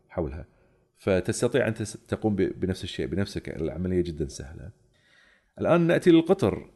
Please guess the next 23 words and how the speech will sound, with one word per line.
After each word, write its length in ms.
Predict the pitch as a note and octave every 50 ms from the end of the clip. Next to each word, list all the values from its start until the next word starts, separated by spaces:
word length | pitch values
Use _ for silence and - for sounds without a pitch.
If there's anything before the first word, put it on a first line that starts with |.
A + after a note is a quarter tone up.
| _ - - - -
ناسا 480 | A2 A#2 B2 C#3+ D#3+ E3+ E3 - D#3
لديها 680 | C3+ C3 C3 B2 C#3+ D3 C#3+ C3+ B2+ B2+ A#2 A2 - -
طرقها 420 | - - - A#2 C3+ B2+ - A2+ G#2+
لمعرفته 800 | G#2 G2+ G2 E2 F#2+ A2+ A#2 - - G#2+ - - A2 G#2 G#2 G#2 G2
من 120 | F2+ E2+
خلال 260 | E2 - F#2+ F#2+ F2+
الصور. 600 | E2+ - - - B2+ A2 F#2+ F2+ G2 B2+ D3+ - - - _ _ _ _ _ _ _ _ _ _ _ _ _
للعلم، 520 | - E2+ E2 - A2+ B2 A#2 A2 G2+ E2 - - -
آه، 260 | F2+ F#2 F2 E2+ D#2+
العلماء 640 | A#1+ C#2 D2+ D#2+ F2+ F#2 F2+ G2+ A2 G#2+ - - - - -
لم 200 | - G#2 A2+ C#3+
تكن 360 | D3 - D#3 - - C#3+ B2
لديهم 300 | A2+ A2 G#2 G#2+ G2+ G2+
صور 280 | F#2 - A2 G2+ G2 F2+
واضحة 380 | F#2 F#2+ F#2+ F2+ E2+ - - E2
لبلوتو. 540 | D2+ - - B2 C3+ C#3 B2 - D#2+ - - - - _ _ _ _ _ _ -
معرفة 460 | E2 D#2+ D2 F2 G#2 G#2+ - A2+ G2+ -
القطر 420 | G2+ F#2+ - - A2 - A#2+ G#2 G#2+
ليست 300 | A2+ B2+ B2+ C#3+ C3+ -
عملية 300 | A2+ B2 A#2+ A2+ A2 G#2
سهلة 320 | G#2+ - A#2+ A2+ A2 G#2
بالنسبة 360 | F#2 F#2+ G2+ G2 - - F#2
له، 220 | F#2 G#2 F2+ D2+